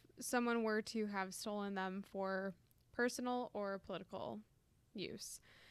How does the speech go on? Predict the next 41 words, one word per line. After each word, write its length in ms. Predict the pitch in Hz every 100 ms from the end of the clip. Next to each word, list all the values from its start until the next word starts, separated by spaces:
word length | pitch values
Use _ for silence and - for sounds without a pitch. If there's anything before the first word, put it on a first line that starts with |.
| - -
And 500 | 208 202 202 196 196 - _ -
I 120 | 233 233
think 240 | 320 339
this 160 | 349 330
one 140 | 302
is 120 | 269
really 240 | 240 226 226
top 240 | 233 220
of 100 | 220
mind 240 | 208 190 202
for 100 | 220
everybody 460 | 214 226 233 240
just 420 | 220 196 185 - -
because 300 | 214 226 214
of 120 | 226 202
what 160 | 190
we've 200 | 208 196
been 140 | 202 190
learning 300 | 185 185 190
about 200 | 185 175
the 80 | -
Capitol 460 | 190 165 - 226 254
arrests. 600 | 269 294 - - - - - -
Um, 640 | 190 180 180 - 226 208 _ -
that 160 | 202 202
just 180 | 202
shows 260 | 202 190 - - - - _ -
how 120 | 214
many 160 | 214 233
people 300 | 277 285 285
have 160 | 277
military 480 | 254 254 254 254 247
backgrounds 560 | 233 233 - 233 233 226
who 260 | 233 220 208
were 140 | 214
involved 520 | 214 208 208 208 - - -
with 220 | 226 214 -
January 460 | 214 214 208 208
sixth, 480 | 202 220 208 - - -
and 160 | 214 208
it's, 340 | - -